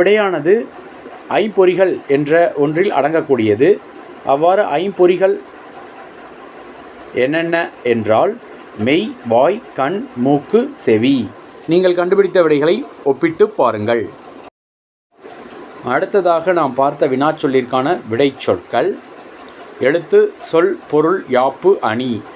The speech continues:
இந்த ஐந்து சொற்களும் சரியான வரிசை முறையில் அமைந்துள்ளது. இந்த ஐந்து சொற்களும் ஐந்திலக்கணம் என்ற ஒரு தன்மையில் அமையக்கூடியன.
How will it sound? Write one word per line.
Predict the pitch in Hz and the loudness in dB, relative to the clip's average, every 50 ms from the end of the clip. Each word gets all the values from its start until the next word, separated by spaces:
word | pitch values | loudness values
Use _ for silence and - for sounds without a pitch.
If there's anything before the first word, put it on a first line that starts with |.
| - - - - - 170 | -20 -20 -12 -4 0 0
இந்த | 180 185 180 165 170 185 | 2 2 2 0 0 -2
ஐந்து | 214 233 233 233 - | -2 0 -2 -2 0
சொற்களும் | - 180 175 - - 165 143 113 113 151 196 226 - - - - - - - - - - - - - - | 0 0 0 0 0 0 0 0 -2 -4 -6 -8 -12 -18 -20 -20 -20 -20 -20 -20 -20 -20 -20 -12 -4 -2
சரியான | 151 156 180 202 214 226 214 170 | -2 0 2 0 2 2 2 2
வரிசை | 156 160 160 196 185 175 | 2 2 2 2 2 2
முறையில் | 165 147 143 160 190 - - | 2 0 0 2 2 0 0
அமைந்துள்ளது. | 135 135 135 135 120 113 107 104 117 127 117 98 - - - - - - - 160 | 0 0 0 0 0 0 2 2 2 2 2 0 -2 -6 -20 -20 -16 -8 -4 -2
இந்த | 170 185 185 175 - 143 156 | 0 0 0 0 0 0 -2
ஐந்து | 180 202 214 220 208 - | -2 -2 -2 -4 0 0
சொற்களும் | 175 139 - - 117 117 135 175 180 - - - - - - 120 131 165 | -2 0 0 0 0 0 0 -2 -6 -10 -14 -20 -18 -10 -6 -4 -2 -2
ஐந்திலக்கணம் | 202 214 196 208 196 185 180 - 185 190 190 175 156 | -2 -2 0 2 2 2 2 0 -2 -2 0 0 0
என்ற | 143 131 143 170 185 - - - - - 147 | 0 0 2 2 0 0 -2 -6 -6 0 2
ஒரு | 151 156 156 156 160 | 2 2 2 0 -2
தன்மையில் | 147 156 165 170 160 170 185 190 170 - - - - - - | -2 -2 0 0 2 2 0 0 -2 -12 -20 -20 -12 -4 -2
அமையக்கூடியன. | 123 135 151 165 160 - - 123 117 110 107 104 107 | -2 0 0 -2 -2 -2 -2 -2 0 0 0 0 0